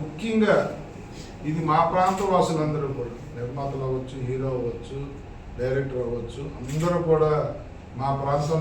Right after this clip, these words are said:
నుంచి వెళ్తున్నారు కాబట్టి తప్పకుండా ఈ సినిమా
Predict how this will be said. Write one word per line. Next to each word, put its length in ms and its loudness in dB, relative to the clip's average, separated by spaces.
నుంచి 240 -4
వెళ్తున్నారు 560 -4
కాబట్టి 380 -2
తప్పకుండా 640 6
ఈ 40 2
సినిమా 260 2